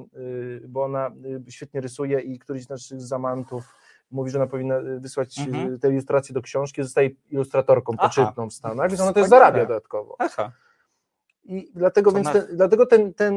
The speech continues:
Speaker 1: y, ten adwokat mówi, zobaczcie w niej człowieka, no, ona jest od początku do końca tej historii, ona jest człowiekiem.
Speaker 2: Ale to jest bez sensu.
Speaker 1: Tak.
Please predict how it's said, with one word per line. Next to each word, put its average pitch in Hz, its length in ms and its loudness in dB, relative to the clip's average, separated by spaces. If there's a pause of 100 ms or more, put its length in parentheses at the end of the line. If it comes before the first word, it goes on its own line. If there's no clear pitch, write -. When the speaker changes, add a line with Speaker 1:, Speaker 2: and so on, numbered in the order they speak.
Speaker 1:
y, 175 380 -2
ten 185 140 -2
adwokat 180 360 0
mówi, 156 120 -2
zobaczcie 190 480 4
w 175 80 -2
niej 190 120 2
człowieka, 165 760 0
no, 202 140 -14
ona 226 220 -8
jest 320 200 -4
od - 140 -10
początku 269 460 -4
do 226 80 0
końca 233 320 0
tej 220 180 2
historii, 220 460 -2
ona 220 180 -2
jest 220 120 -6
człowiekiem. 190 300 0
Speaker 2:
Ale 156 80 -4
to - 60 -2
jest 170 120 -4
bez 359 220 -4
sensu. 107 480 -10
Speaker 1:
Tak. 110 160 -10